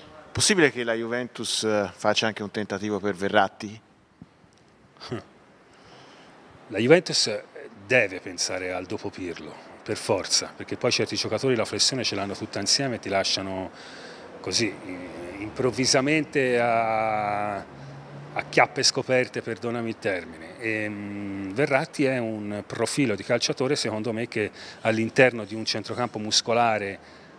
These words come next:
Speaker 2: di forza, di polmoni, di classe come quello della Juventus, come regista puro potrebbe essere forse il giocatore anche indovinato, eccetto se poi mi dici ci metti, che ne so, eh, Toni Kroos, eh, mi viene da dirti piglierei Kroos,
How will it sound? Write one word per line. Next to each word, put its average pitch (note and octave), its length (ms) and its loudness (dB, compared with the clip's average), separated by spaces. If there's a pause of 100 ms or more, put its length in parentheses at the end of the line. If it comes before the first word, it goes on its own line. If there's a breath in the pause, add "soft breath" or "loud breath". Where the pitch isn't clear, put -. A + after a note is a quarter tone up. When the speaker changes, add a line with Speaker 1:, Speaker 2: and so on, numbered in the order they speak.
Speaker 2:
di G#2+ 100 -12
forza, B2+ 440 4
di G#2 80 -6
polmoni, A2+ 480 -2
di G2+ 100 -6
classe A#2+ 340 4
come G#2 120 -8
quello - 160 -2
della B2+ 140 0
Juventus, B2 720 -2
come G#2+ 220 -4
regista G#2+ 500 0
puro A2 460 2 (360 loud breath)
potrebbe G2+ 380 -2
essere G2+ 260 2
forse G#2 320 -2
il G2 60 -4
giocatore F#2+ 580 -2
anche F#2 280 -4
indovinato, F#2+ 580 -2
eccetto - 340 0
se G#2 140 -2
poi A2 160 -4
mi G#2+ 100 -4
dici G#2+ 320 0
ci - 120 0
metti, G#2 400 -4
che G#2 100 -8
ne G#2 100 -2
so, F#2+ 380 2
eh, F#2 260 -4
Toni A2+ 280 4
Kroos, B2 560 4 (580 loud breath)
eh, G#2 40 -12
mi G2 120 -4
viene G2+ 160 -2
da G#2+ 120 4
dirti G#2+ 340 -2
piglierei G#2 360 -2
Kroos, C3+ 520 4